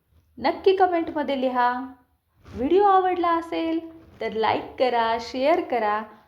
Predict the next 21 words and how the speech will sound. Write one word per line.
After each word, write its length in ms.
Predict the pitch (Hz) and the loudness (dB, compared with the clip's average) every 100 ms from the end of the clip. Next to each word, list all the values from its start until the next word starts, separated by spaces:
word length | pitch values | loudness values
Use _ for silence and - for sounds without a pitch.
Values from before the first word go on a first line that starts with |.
| _ - | _ -4
आणि 240 | 196 226 | -2 -2
सबस्क्राईब 520 | - 359 359 466 466 466 | -4 -4 -2 0 0 2
करायला 300 | 381 349 330 | 2 2 2
विसरू 320 | 285 - 202 | 0 -4 -8
नका. 360 | 185 170 160 135 - _ _ _ _ _ - | -8 -10 -12 -14 -18 _ _ _ _ _ 4
चला 220 | 381 440 440 | 6 6 2
तर 140 | 392 | -2
मग 140 | 392 381 | 0 0
ऐकूयात, 600 | 349 339 349 339 339 349 349 - _ _ _ _ _ _ _ - | 0 -2 -2 0 0 -2 -6 -20 _ _ _ _ _ _ _ -2
ठरवलं 680 | 311 339 370 330 370 381 381 - _ - | 2 6 6 4 2 2 -4 -14 _ -10
तर 180 | 220 226 | -10 -10
सगळं 760 | - - 254 220 196 208 370 | -14 -8 -8 -8 -6 4 6
होतं. 380 | 359 240 - 147 - _ _ _ _ _ _ _ _ _ _ _ _ _ - - - _ - - - _ _ - | 6 2 -6 -12 -14 _ _ _ _ _ _ _ _ _ _ _ _ _ -20 -20 -20 _ -10 -10 -10 _ _ -4
सगळं 360 | - 294 381 | 0 2 2
काही 280 | 403 403 415 | 2 2 2
बाहेरचं 600 | 320 240 247 311 320 370 | 2 0 0 -2 -2 -2
नसतं. 360 | 320 - - 170 - - _ _ _ - - _ _ _ _ _ _ - - - - - - - - | -2 -6 -10 -14 -14 -18 _ _ _ -20 -20 _ _ _ _ _ _ -20 -18 -14 -14 -14 -20 -8 -2
शक्ती 380 | 262 - - | -2 -2 -2
बाहेरून 520 | 349 196 196 247 294 320 | 0 0 0 -2 -2 -2
मिळत 380 | 311 330 330 | 0 0 0
नाही, 320 | 311 277 185 | -4 -6 -8